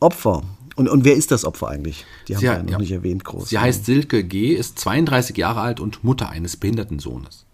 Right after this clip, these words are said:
Speaker 2: Mit dem Vater des Kindes ist sie aber nicht mehr liiert. Sie gilt als zuverlässig und fleißig, ja sogar ehrgeizig. Sie hat zum Beispiel in den vergangenen Monaten fünfundzwanzig Kilo abgenommen.
Speaker 1: Wow.
Speaker 2: Ja. Was sie sich vorstellt, zieht sie auch durch. Sie hat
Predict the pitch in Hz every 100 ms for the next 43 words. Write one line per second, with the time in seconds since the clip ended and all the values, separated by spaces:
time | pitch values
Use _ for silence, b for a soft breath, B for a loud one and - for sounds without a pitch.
0 | b b b - 113 117 104 120 151 131
1 | 113 127 131 120 110 - - 95 101 101
2 | 98 101 87 - - - - _ - 117
3 | 131 113 110 - 165 165 156 143 131 120
4 | - 65 87 - - - 101 113 110 -
5 | 92 95 - 85 - - _ B B B
6 | - 113 117 143 120 127 - 110 107 107
7 | 95 104 120 120 120 107 - 107 110 110
8 | 107 - 170 143 120 113 113 - 131 98
9 | - - 73 78 95 - 107 78 - -
10 | - B B - - 69 107 - - 127
11 | 120 107 - 113 127 120 113 - 107 95
12 | 90 - - 73 71 82 - - - 101
13 | 135